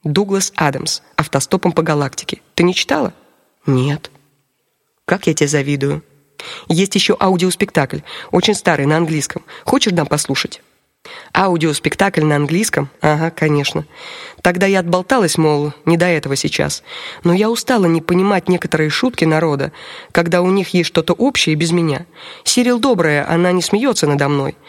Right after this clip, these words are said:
Но если моё невежество однажды вскроется, я потому и фанфик никому больше не читала.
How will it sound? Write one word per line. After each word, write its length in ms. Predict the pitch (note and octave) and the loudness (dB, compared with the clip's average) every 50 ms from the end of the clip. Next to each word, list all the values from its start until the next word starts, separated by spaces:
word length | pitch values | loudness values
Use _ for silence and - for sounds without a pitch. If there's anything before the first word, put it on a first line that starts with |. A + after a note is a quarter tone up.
| - - - - - - - | -20 -20 -18 -18 -20 -6 -2
Но 120 | - E3+ E3 | 0 2 2
если 320 | D#3 F3+ G#3 - - E3+ | 2 0 0 0 0 0
моё 260 | D#3+ D#3 D#3+ F3 F#3 | 0 2 2 2 2
невежество 640 | F3+ D#3+ C#3+ C3+ D#3 F3+ E3+ D#3+ D3 - - C#3 C3+ | 2 0 0 0 0 0 0 0 -2 -2 0 -2 0
однажды 320 | C3+ C#3 D3 E3+ D#3+ D3+ | 0 0 0 -2 -2 -4
вскроется, 580 | - - - C3+ C#3 C#3 D3 D3+ - - - - _ _ _ _ _ _ _ _ _ _ | -6 -4 -2 0 0 0 0 0 -2 -6 -8 -10 _ _ _ _ _ _ _ _ _ _
я 140 | - D#3+ F3+ | -2 0 0
потому 420 | F3 E3+ D3+ G3 G3 G#3+ A#3 A3+ - - - - - - | 0 0 0 2 2 2 2 0 -2 -6 -14 -18 -6 -2
и 100 | - F#3 | -2 0
фанфик 460 | - - C4+ C4 G#3 - - - - | 2 2 2 2 0 0 -2 -2 0
никому 380 | E3 D3 - D#3+ D#3+ D#3+ D#3+ D3+ | 0 0 0 0 0 2 0 0
больше 240 | D#3 D3 - - | 0 0 0 2
не 120 | D#3 D#3+ D#3+ | 2 0 2
читала. 440 | - F3+ E3+ - D3+ C#3 C#3 - | 0 -2 -2 -2 -2 -4 -4 -6